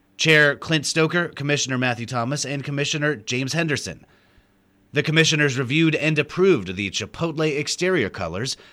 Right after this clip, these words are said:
and four internally illuminated wall signs, with a stipulation for modification of the height and illumination of the digital pickup sign. The commissioners also reviewed exterior colors and signage at Black Bear Diner.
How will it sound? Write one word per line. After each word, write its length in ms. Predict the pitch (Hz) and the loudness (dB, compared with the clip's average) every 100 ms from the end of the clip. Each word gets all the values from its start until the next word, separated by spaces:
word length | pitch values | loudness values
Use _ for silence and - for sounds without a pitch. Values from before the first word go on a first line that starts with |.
| _ | _
and 200 | - 156 | -2 -2
four 300 | 139 165 165 | -2 -2 0
internally 720 | 165 160 156 - 180 185 180 170 | 0 -2 -4 0 0 2 2 2
illuminated 640 | 156 185 190 110 87 85 | 2 4 4 2 -2 -6
wall 300 | 85 135 160 | 0 4 4
signs, 480 | - 90 73 65 - - - - | 2 -6 -8 -12 -18 -20 -16 -4
with 160 | 143 | -2
a 40 | 123 | -2
stipulation 680 | - 151 139 143 151 165 | -2 -2 0 2 2 0
for 140 | 151 127 | -2 0
modification 800 | 120 110 107 - 147 160 117 120 | 2 0 -2 -4 -2 -2 -4 -4
of 300 | 104 90 87 | -6 -6 -8
the 120 | 92 | -8
height 320 | 95 107 101 101 | -6 -6 -8 -12
and 160 | 98 | -10
illumination 640 | 95 101 98 117 170 165 160 | -6 -6 -4 2 2 2 0
of 220 | 131 143 | -2 -2
the 80 | 143 | -4
digital 400 | 120 170 113 101 | -2 -4 -4 -4
pickup 360 | 156 151 113 | -2 0 -2
sign. 380 | - 101 82 67 - - _ _ _ | -4 -4 -6 -10 -20 -20 _ _ _
The 100 | 139 | -4
commissioners 520 | 156 175 165 165 143 | 2 2 2 0 -2
also 380 | 135 170 165 143 | 0 -2 2 0
reviewed 360 | 120 107 104 101 | 0 -2 -4 -4
exterior 560 | 107 - 117 113 107 | -6 -4 0 0 -2
colors 460 | 104 120 110 107 101 | -2 -4 -2 -4 -4
and 200 | 110 110 | -6 -4
signage 540 | - 160 147 110 135 - | -2 0 0 -2 -6 -4
at 200 | 160 - | -6 -4
Black 260 | 95 82 - | -6 -6 -8
Bear 140 | 92 | -6
Diner. 420 | 90 139 131 80 | 0 2 2 -2